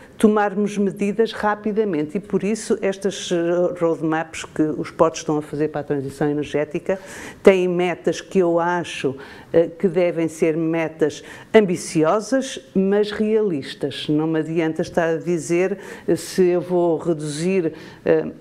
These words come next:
um bocadinho antes do tempo que nos é pedido, porque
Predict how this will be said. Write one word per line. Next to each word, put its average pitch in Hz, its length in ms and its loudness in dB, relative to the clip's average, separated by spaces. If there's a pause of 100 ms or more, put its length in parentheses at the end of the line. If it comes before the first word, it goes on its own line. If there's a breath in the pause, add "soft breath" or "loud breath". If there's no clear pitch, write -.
(140)
um 165 40 -2
bocadinho 165 500 2
antes 170 320 -2
do 160 120 -2
tempo 160 400 0
que 170 140 -4
nos 165 220 -4
é 165 100 4
pedido, 185 400 -2 (320 loud breath)
porque 233 460 2